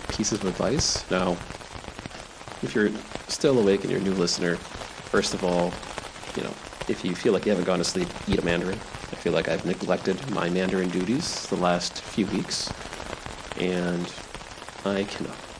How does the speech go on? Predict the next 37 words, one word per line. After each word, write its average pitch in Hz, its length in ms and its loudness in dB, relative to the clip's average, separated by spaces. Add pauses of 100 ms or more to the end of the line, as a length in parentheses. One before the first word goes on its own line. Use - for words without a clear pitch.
(500)
honestly 104 320 2
say 98 200 2
mandarins 92 540 2
help - 180 2
me - 60 -2
sleep. - 220 2 (580)
They 107 80 2
make 95 120 2
me - 60 0
feel 123 140 4
better. 107 280 6 (280)
I 95 220 2 (160)
wake 104 160 2
up 113 120 2
better. 104 200 2 (880)
Uh, 95 460 -2 (380)
they're 95 100 0
great 92 260 0
to - 80 -6
start 92 200 0
the - 100 -4
morning. 113 440 2
I - 60 -2
don't 90 120 -2
know, 87 60 -2
they, 87 120 0 (200)
they're 92 120 0
great. - 220 -4 (720)
You 80 60 0
know, - 60 -2 (560)
you 123 120 -2
can - 140 0
read 104 140 6
online 95 300 4
about 98 160 2
mandarins 98 540 2
and 92 120 -4